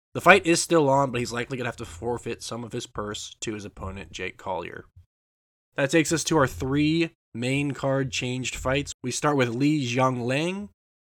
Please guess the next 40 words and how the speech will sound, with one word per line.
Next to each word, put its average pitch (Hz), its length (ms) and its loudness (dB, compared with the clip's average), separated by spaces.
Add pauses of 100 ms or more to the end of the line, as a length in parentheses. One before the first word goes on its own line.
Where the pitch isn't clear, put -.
versus 117 260 -4
Daniel 120 320 -2
Rodriguez. 104 640 -4
We 123 80 -2
are 127 60 -2
going 117 260 -4
Daniel 123 340 -6
Rodriguez 113 640 -6
money 117 240 -8
line 117 340 -8
minus 110 400 -8
one 113 220 -8
forty-eight 117 520 -6
for 95 200 -8
home 123 260 -6
style 113 300 -4
gravy 120 400 -4
bet. 131 320 -2 (420)
I 135 100 2
was 113 160 2
super 175 560 4
close 156 340 6
to - 100 -6
going 135 260 2
back 127 200 2
for - 140 -8
more 123 260 0
on 123 80 -2
this 123 240 -2
one. 127 300 -4 (400)
I 120 60 0
just 123 140 0
think 127 140 -2
it's 113 100 -4
an 113 140 -4
unfortunate 131 580 -4
matchup 113 400 -6
for 113 160 -6
the 107 120 -4
Leech. 107 500 -4